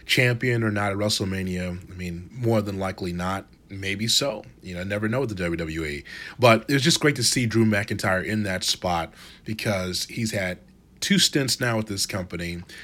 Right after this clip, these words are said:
He's been up and down the roads in independence, wrestling overseas, and this guy should have been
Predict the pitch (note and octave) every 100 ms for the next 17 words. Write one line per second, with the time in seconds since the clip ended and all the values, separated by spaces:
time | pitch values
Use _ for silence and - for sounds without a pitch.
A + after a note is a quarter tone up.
0 | - A2 G#2 G#2+ B2+ B2+ B2 A2+ A2+ G#2
1 | G#2+ G#2 F#2 F2 F2+ F2 D#2+ - C#3 C#3
2 | B2+ A#2+ A#2 - - - - A2 A#2 -
3 | G2+ F2+ F#2 F2 - C3 B2 A#2+ A#2 -
4 | G#2+ F#2 F2 - - B2+ - G#2+ G2 -
5 | F#2+ F2 F#2+ F2+ F2